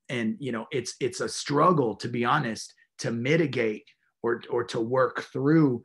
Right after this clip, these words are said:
some of that stuff, especially where now, you know, you're being hosted in another country, you're being hired to speak,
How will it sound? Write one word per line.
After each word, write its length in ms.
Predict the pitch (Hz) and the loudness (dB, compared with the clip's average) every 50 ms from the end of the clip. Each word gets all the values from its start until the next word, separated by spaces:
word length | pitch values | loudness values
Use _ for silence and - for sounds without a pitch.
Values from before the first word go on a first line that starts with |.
| _ _ _ _ | _ _ _ _
some 260 | - - 147 123 123 | -8 -6 -4 -4 -2
of 60 | 117 | -2
that 200 | 113 117 - - | -2 -2 -4 -6
stuff, 400 | - - - 123 120 117 120 - - | -10 -8 -4 -2 -2 -2 -4 -4 -6
especially 680 | - - - - - 147 190 190 - - 151 135 123 120 | -8 -8 -6 -2 0 0 2 0 0 0 0 0 0 0
where 440 | 120 123 117 113 117 117 117 117 - _ | 0 0 0 2 2 0 0 -2 -6 _
now, 260 | - 113 113 113 123 127 127 131 135 - _ 147 - _ - | -6 -4 -2 -2 -2 -2 -4 -6 -10 -14 _ -20 -20 _ -8
you 120 | 131 113 | -6 -6
know, 120 | 107 107 104 | -4 -4 -4
you're 100 | 104 110 | -4 -4
being 260 | 104 117 131 131 127 117 | -2 -4 -4 -4 -4 -4
hosted 640 | 110 - 139 135 123 - - - 139 131 123 120 - - | -2 -2 0 0 -2 -4 -4 -2 -2 -2 -2 -2 -6 -8
in 140 | - 120 120 | -6 -6 -4
another 320 | 123 123 120 117 123 123 123 | -4 -4 -4 -2 -2 -2 -2
country, 600 | - 131 120 113 - - 117 113 117 117 120 - - - - _ | -2 -4 -4 -4 -4 -2 0 0 0 -2 -4 -6 -14 -20 -20 _
you're 140 | - 107 110 | -6 -4 -2
being 220 | 101 123 123 120 113 | -2 -2 -2 -2 -2
hired 360 | 104 123 123 123 127 127 123 | 0 0 0 2 0 0 -2
to 60 | 117 | -4
speak, 540 | - - - - 117 117 117 113 - - | -8 -8 -6 -2 -2 -2 -2 -4 -6 -12